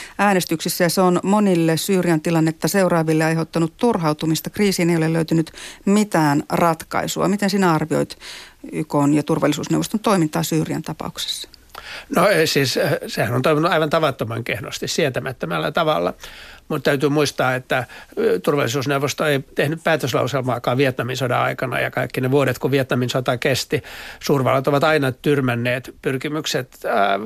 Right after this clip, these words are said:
Speaker 2: puuttua sellaisiin kriiseihin, jossa niillä itsellä on olennaisia intressejä, jossa ne kokevat, että ne siellä paikan päällä kykenevät hoitamaan asioita. Täytyy muistaa, että Y K ja turvallisuusneuvosto kokonaisuudessaan toimivat parhaiten silloin, kun ne toimivat suurvaltain halun mukaisesti.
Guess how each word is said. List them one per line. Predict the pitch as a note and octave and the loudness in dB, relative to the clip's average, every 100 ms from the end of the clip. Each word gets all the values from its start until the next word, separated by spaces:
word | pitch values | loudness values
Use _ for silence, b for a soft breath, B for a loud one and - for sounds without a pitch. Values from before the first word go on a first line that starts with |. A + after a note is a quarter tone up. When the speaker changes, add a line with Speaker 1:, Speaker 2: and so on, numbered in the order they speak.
| C4+ | -8
Speaker 2:
puuttua | - D3+ - B2+ | -4 -4 0 -2
sellaisiin | - C3+ B2+ C#3+ | 0 0 0 -2
kriiseihin, | A#2+ D3 C3+ C3 B2 B2+ | 0 0 0 0 -2 -2
jossa | A#2+ C#3 | -2 0
niillä | C#3 C3 | 0 2
itsellä | C#3 - B2 A#2 | 0 0 -2 0
on | B2 | 0
olennaisia | C3+ A#2+ A#2+ A#2+ D3 | 2 0 0 0 0
intressejä, | C3 C3 E3 D3+ - C#3 | 0 0 -2 -4 -2 0
jossa | B2 A2+ C3+ | 0 -2 -2
ne | B2 | 0
kokevat, | C3 B2+ B2 B2 | 0 0 0 -2
että | A#2 A#2+ | -4 -4
ne | A#2 | -2
siellä | B2 A#2+ | 0 2
paikan | C3 A#2+ A#2 | 0 0 -2
päällä | C#3 A#2 | -2 -2
kykenevät | A#2 B2+ C3 A#2+ C3+ | -2 -2 -2 -2 -2
hoitamaan | D3 C3 C3 C3+ C#3+ | 0 0 -2 -2 0
asioita. | C#3 - D#3+ F3 - - B B B - | 2 2 2 0 -4 -14 B B B -2
Täytyy | A3+ F3 | 0 2
muistaa, | E3+ F3+ - D3 | 4 2 2 0
että | C#3 | 2
Y | E3 E3 | 2 2
K | D#3+ C#3 | 2 2
ja | C3 | 2
turvallisuusneuvosto | C3 D3 B2+ D3 A#2+ D3 C3 C#3+ | 2 2 2 -2 -2 -2 -2 -2
kokonaisuudessaan | D#3 D3 C#3 A#2 D3+ B2+ A#2+ C3+ C3 | 0 0 2 0 0 -2 0 0 0
toimivat | C#3+ A#2+ B2 - | 0 0 -2 0
parhaiten | D#3+ C3 C3 B2+ B2+ | 0 2 0 -2 -2
silloin, | C#3 C3 | 0 0
kun | A#2+ | 0
ne | B2+ | -2
toimivat | B2+ C3+ B2+ B2 A#2+ | 0 0 2 0 0
suurvaltain | D#3+ C3 A#2+ A2+ B2+ | 0 2 0 -2 -2
halun | B2+ C3+ B2 | 0 2 2
mukaisesti. | B2+ C3+ C3+ B2 - G3 - | 0 2 0 0 -2 -2 -4